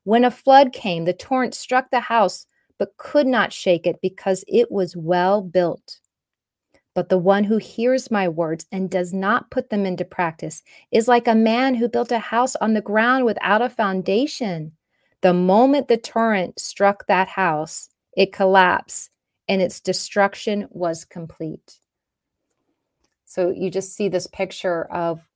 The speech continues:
how do we build a strong foundation without trying to whitewash, and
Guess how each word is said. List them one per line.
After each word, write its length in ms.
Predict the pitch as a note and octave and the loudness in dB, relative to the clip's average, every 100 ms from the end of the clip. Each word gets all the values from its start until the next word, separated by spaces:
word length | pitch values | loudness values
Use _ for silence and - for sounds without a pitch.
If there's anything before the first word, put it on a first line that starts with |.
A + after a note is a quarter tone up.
| _ | _
how 380 | - - F#3+ G#3+ | -6 4 4 4
do 360 | F#3+ E3+ G#3 G#3 | 0 -2 0 0
we 280 | G3 G3 G3 | 0 0 0
build 340 | E3+ F#3 F#3 | 0 2 2
a 80 | F3+ | 0
strong 480 | - - F#3 F#3+ G3 | -4 -6 -4 -4 -2
foundation 920 | F3+ F3+ E3 E3+ F#3 G#3 G3+ G#3 G3 | -2 0 0 -2 -2 -6 -8 -8 -4
without 360 | F3+ F3 F#3+ | 2 2 2
trying 220 | - G3 F3+ | 0 -2 0
to 80 | D#3+ | 0
whitewash, 760 | E3+ F3 - F#3 F#3 F3+ F3+ | 2 2 4 6 8 6 0
and 200 | E3+ D#3+ | -8 -10